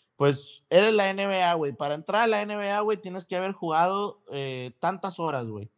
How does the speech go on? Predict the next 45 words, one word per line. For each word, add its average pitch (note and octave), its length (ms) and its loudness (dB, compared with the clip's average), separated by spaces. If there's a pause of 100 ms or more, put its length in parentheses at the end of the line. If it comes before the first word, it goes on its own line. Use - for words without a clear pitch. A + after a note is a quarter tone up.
(140)
en B2+ 200 -6
algún, E3 640 -2
en D3+ 160 -2
alguna D#3+ 340 0
liga". E3 400 0 (560)
Eh, E3+ 140 2
güey, D#3+ 160 2
pues B2+ 160 -8
no, D#3 240 -4 (100)
no D#3+ 200 -2
le G3+ 100 2
puedes F#3+ 300 0
dar F3+ 420 2
el, C3 540 -2
el B2+ 160 -2
mismo F3+ 400 0
peso, F3+ 340 2
güey, B2+ 300 -2 (340)
a B2+ 100 8
la C3 200 8
L F3+ 160 6
N F#3+ 160 0
B F#3 140 2
P E3 400 0 (100)
con, A#2+ 400 -4
o B2 100 -4
sea, A#2 220 0
discúlpame B2 680 0
que C3+ 140 2
lo, A2+ 500 2
que A#2+ 100 0
lo A#2 200 2
subestime, A#2+ 600 0
güey, E3 220 2 (460)
a C3 160 6
la C#3+ 160 6
L E3 80 0 (100)
N F#3+ 60 0
B F#3 140 0
P E3 280 -4
que E3 140 -4
la B2+ 400 0 (140)
Liga D#3+ 280 0
Española, F3 540 0
güey. A#2 240 -4